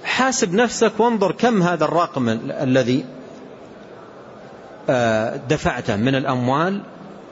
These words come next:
في هذا الدخان. أحدهم جمع ال-،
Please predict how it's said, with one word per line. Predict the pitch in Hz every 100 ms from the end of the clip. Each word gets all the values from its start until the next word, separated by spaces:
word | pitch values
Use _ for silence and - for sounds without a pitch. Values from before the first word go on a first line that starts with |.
| - - - -
في | -
هذا | 196 160
الدخان. | 113 101 - 90 - - - -
أحدهم | - 226 233 180 151 110
جمع | 160 175 113 - - - - - - - - - - - - - - - - -
ال-، | 127 117 110 107 107 113